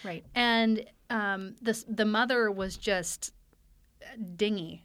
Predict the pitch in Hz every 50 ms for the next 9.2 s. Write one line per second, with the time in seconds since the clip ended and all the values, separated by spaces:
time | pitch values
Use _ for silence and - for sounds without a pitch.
0 | _ - 208 185 175 - 214 220 - 277 254 233 247 240 226 226 - 247 220 202
1 | 214 202 196 190 190 185 185 185 - - - _ _ _ _ _ _ _ _ _
2 | _ _ _ _ _ _ - 214 180 - - 220 180 170 160 156 165 156 180 202
3 | 277 302 - 349 311 294 277 277 269 269 269 262 233 - 175 170 170 170 - -
4 | 214 185 165 - 180 - - - 294 - - - - 202 180 190 208 208 196 -
5 | - 190 175 196 180 - - 202 175 175 170 - - 202 175 180 170 170 - 185
6 | 170 165 226 214 196 170 165 - - - - 262 294 311 339 311 - - 262 226
7 | 202 170 - - 190 - - 160 - - - 196 196 180 170 - - 190 170 170
8 | 170 220 185 - - - 170 147 135 - - - 214 - _ _ - 220 - -
9 | 214 196 190 -